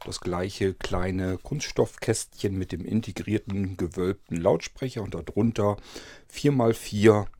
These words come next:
Tasten. Und, ähm, ja, da sind andere Sounds drauf, die wollte ich euch vorspielen. <coughs> Ich sag's gleich dazu.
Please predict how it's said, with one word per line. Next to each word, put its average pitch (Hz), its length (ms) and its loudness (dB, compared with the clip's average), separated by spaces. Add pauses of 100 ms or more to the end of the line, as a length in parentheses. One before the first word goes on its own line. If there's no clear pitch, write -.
(360)
Tasten. - 560 0 (560)
Und, 107 520 -6
ähm, 101 640 -2 (120)
ja, 85 140 0
da 87 120 -4
sind 92 160 -4
andere 90 220 -4
Sounds 110 360 -4
drauf, 101 200 -4
die 98 180 -10
wollte 92 220 0
ich 82 60 -4
euch 82 120 -6
vorspielen. 131 640 -4 (960)
<coughs> 254 360 12
Ich 113 140 4
sag's 120 260 8
gleich 113 300 8
dazu. 170 640 0